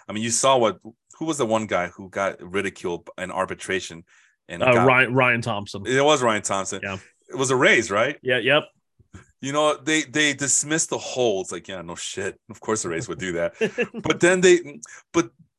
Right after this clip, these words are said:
Speaker 1: and then they dismissed leverage, but then they went ahead and, and, and, and cited something from stupid Fangraphs called meltdowns, which is kinda weird 'cause I, I would think that
Speaker 2: <laughs>
Speaker 1: that tie, that would tie in with leverage, right?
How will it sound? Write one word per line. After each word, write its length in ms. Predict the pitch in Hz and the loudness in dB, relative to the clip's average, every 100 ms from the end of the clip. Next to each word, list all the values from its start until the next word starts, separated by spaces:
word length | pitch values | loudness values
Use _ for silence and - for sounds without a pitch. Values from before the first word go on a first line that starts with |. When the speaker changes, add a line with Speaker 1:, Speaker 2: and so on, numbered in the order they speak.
| - | -4
Speaker 1:
and 200 | 143 151 | -2 2
then 160 | 160 170 | 2 4
they 120 | 165 | 2
dismissed 460 | 160 131 156 143 123 | 2 0 0 -2 2
leverage, 400 | 147 139 127 - | 2 4 0 0
but 140 | 131 | -6
then 160 | 151 160 | -4 0
they 100 | 165 | 0
went 220 | 147 151 | 2 -2
ahead 280 | 143 135 135 | 0 0 -2
and, 100 | 127 | -4
and, 180 | 113 110 | -6 -8
and, 240 | 107 104 101 | -8 -10 -10
and 220 | 104 104 | -10 -6
cited 320 | - 117 120 113 | -2 2 2 0
something 300 | 123 113 113 | -4 -6 -8
from 180 | 101 | -8
stupid 360 | - - 113 113 | -4 -4 -4 -6
Fangraphs 520 | - 120 120 117 95 | -2 2 2 2 -2
called 200 | - 101 | -2 -4
meltdowns, 520 | 104 131 - 90 87 - - - _ - | 0 -2 0 -6 -6 -16 -20 -20 _ -10
which 180 | - | -8
is 80 | 98 | -6
kinda 200 | - 190 | -4 -2
weird 220 | 123 185 | 2 2
'cause 140 | 120 98 | 2 -6
I, 100 | 107 - | -8 -8
I 60 | - | -6
would 180 | 117 117 | -6 -2
think 180 | - - | -2 2
that 140 | - | 6
Speaker 2:
<laughs> 720 | 392 - 311 349 - - - | 6 6 2 2 2 -6 -4
Speaker 1:
that 180 | - 117 | 0 0
tie, 180 | - 131 | 2 0
that 240 | 131 143 | 4 4
would 100 | 156 - | 4 4
tie 180 | 143 | 2
in 80 | 147 | 2
with 100 | 120 | 2
leverage, 460 | 107 170 - 107 - | 2 0 0 -4 -2
right? 260 | 101 139 | 0 0